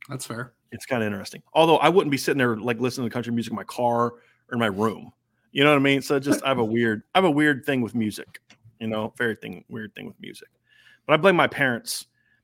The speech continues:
Speaker 2: 'cause, like, they made me play piano when I was a kid. They made me be in the band when I was a kid. Like, they wanted me to be well-rounded. So I
Speaker 1: Mm-hmm.
Speaker 2: just, uh, had an appreciate-, I wasn't very good with instruments.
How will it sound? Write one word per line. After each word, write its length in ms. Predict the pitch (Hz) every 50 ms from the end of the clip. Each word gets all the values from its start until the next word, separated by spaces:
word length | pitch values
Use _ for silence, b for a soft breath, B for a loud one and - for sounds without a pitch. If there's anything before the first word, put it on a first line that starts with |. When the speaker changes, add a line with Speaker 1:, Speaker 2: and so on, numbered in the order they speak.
| _ _
Speaker 2:
'cause, 120 | - 131 -
like, 100 | 135 143
they 100 | 165 151
made 160 | 156 156 151
me 60 | 139 123
play 180 | - 156 143
piano 400 | 139 - 143 131 131 135 135 135 131
when 80 | 131
I 40 | 131
was 100 | 120 117
a 40 | 113
kid. 300 | - - 135 131 131 127
They 60 | 127 127
made 160 | 131 131 131
me 80 | 131 120
be 120 | 120 127
in 60 | 131 135
the 80 | 127 110
band 260 | 123 123 123 123 123
when 100 | 120 123
I 60 | 123
was 100 | 120 113
a 40 | 113
kid. 220 | - - 131 123 123
Like, 140 | 120 113 -
they 100 | 131 127
wanted 260 | 127 135 139 131 127
me 100 | 127 127 123
to 100 | 117 110
be 200 | 107 107 123 123
well-rounded. 800 | 120 120 127 127 120 113 113 113 123 127 131 131 139 139 135 127 - _ _ _ _ _ _ _ _ _ _
So 200 | - - 127 127
I 100 | 117 123
Speaker 1:
Mm-hmm. 20 | -
Speaker 2:
just, 280 | - 117 - - - -
uh, 40 | 123 117 - - 120
had 120 | 127 120
an 60 | 117 110
appreciate-, 440 | 110 - 131 117 - 131 120 - -
I 80 | 139
wasn't 220 | 165 170 160 143 135
very 120 | 139 120
good 260 | 110 98 131 135 151 160
with 120 | 170 -
instruments. 720 | 160 160 156 - - 165 170 175 170 - - - - -